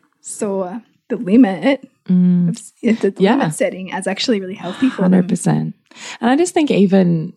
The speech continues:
Speaker 2: um, even though I had been in therapy and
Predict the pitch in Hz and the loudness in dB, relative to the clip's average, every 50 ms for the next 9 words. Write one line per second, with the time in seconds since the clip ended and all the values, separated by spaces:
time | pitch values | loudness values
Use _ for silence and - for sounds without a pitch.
0 | _ - - 170 165 165 160 156 151 147 143 143 - - - - 214 277 285 254 | _ -4 0 2 2 4 4 2 0 0 -2 -4 -6 -8 -2 0 0 2 4 4
1 | 196 170 156 135 156 175 180 208 185 175 156 147 139 - - 151 165 160 160 - | 4 4 2 0 0 0 2 2 2 2 0 -2 -4 -4 0 2 2 2 2 2
2 | 180 160 156 151 147 143 143 139 139 143 | 2 2 4 2 0 0 -2 -6 -10 -14